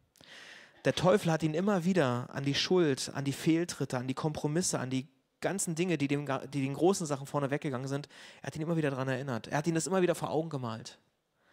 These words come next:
Und er sagte, „Ich konnte das nicht. Ich hatte Angst, alles zu verlieren, wenn ich mich da öffne.“ Die Angst vor dem Verlust war so groß, aber am Ende wurde er wach und hatte alles verloren. Er fand sich in der Welt, die er nie haben wollte.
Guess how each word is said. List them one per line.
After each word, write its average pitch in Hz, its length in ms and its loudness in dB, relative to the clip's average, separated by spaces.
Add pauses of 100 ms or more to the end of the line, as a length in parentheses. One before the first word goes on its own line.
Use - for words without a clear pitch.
(840)
Und 131 80 -12
er 139 80 0
sagte, 147 200 -2
„Ich - 100 -6
konnte 170 260 -2
das 151 160 -6
nicht. 120 160 -12
Ich 135 120 -6
hatte 147 200 -2
Angst, 175 280 -6
alles 165 260 -2
zu 165 80 -6
verlieren, 160 340 -2
wenn 139 120 -4
ich 139 100 -10
mich 147 140 -8
da - 80 -8
öffne.“ 117 360 -8 (1120)
Die - 120 -2
Angst 196 280 -2
vor 156 120 4
dem 151 100 0
Verlust 170 400 4
war 147 100 6
so 165 160 4
groß, 170 520 2 (420)
aber 139 160 2
am 139 100 0
Ende 165 300 0
wurde 139 180 4
er 127 180 0
wach 147 440 -4 (800)
und - 180 -8
hatte 170 180 -6
alles 104 240 -6
verloren. 113 440 -10 (1160)
Er - 100 -10
fand 165 240 0
sich 143 140 -4
in 135 80 0
der 120 120 0
Welt, 151 440 2
die 113 100 -2
er 107 60 -4
nie 127 180 -6
haben 113 280 -6
wollte. 64 320 -8